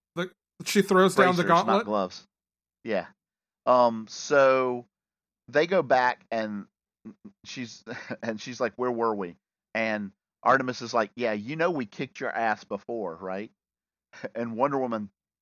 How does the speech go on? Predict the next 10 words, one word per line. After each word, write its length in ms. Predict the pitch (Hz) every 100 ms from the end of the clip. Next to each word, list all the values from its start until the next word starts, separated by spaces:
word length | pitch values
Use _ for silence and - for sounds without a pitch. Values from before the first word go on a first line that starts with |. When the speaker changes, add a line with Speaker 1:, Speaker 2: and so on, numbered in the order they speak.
| -
Speaker 2:
you 80 |
see 180 | 120 143
her 160 | 127 117
bracelet, 640 | 82 104 104 104 123 120 -
bracers 420 | - 107 110 123 117 -
drop 280 | 113 107 -
to 60 |
the 80 | 113
ground, 420 | 110 110 117 139 - _ _ _ _ _ -
and 400 | 117 117 113